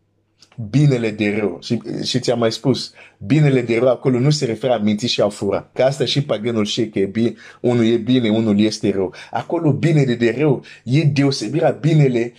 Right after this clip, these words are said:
și răului la un, un alt nivel. Dar cum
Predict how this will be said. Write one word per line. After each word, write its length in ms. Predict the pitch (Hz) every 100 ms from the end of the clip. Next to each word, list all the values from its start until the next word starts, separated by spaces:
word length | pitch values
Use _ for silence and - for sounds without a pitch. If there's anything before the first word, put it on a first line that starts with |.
| -
și 220 | - 127
răului 340 | 123 156 147
la 120 | 131
un, 180 | 127 143 -
un 320 | 127 139 135
alt 240 | 170 180 -
nivel. 380 | 127 104 - - _ _ _ _ _ _ _ _ _ _ _ _ _ _ _ _ _ _ _ _ - - -
Dar 320 | - 110 147 -
cum 460 | 220 156 104 107